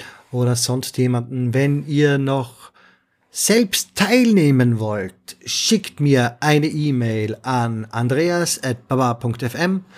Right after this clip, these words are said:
oder geht einfach auf die Webseite und schreibt euch dort in die Konta-, Kon-, Kommentare, und zwar unter baba punkt f m oder per Twitter bei at baba podcast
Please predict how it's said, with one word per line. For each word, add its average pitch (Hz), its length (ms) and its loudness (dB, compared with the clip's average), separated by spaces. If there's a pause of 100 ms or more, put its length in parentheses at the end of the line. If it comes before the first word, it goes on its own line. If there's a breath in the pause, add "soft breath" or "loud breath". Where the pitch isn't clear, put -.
(340 loud breath)
oder 151 1040 4
geht 135 180 2
einfach 117 180 2
auf 107 100 -2
die 123 120 -4
Webseite 147 480 0
und 123 80 -4
schreibt 117 260 -4
euch - 80 -6
dort 120 200 -6
in 123 40 -8
die 117 60 -6
Konta-, 120 560 -4
Kon-, 117 240 -10 (340)
Kommentare, 127 1400 2 (480 loud breath)
und 120 260 -8
zwar 123 380 0
unter 113 520 0
baba 110 320 -2
punkt 110 280 -10
f 120 80 -10
m 208 200 -2 (580 soft breath)
oder 185 720 6
per 143 380 0
Twitter 139 600 2
bei 113 500 -2
at - 380 -4 (100)
baba 123 380 2
podcast 190 880 -4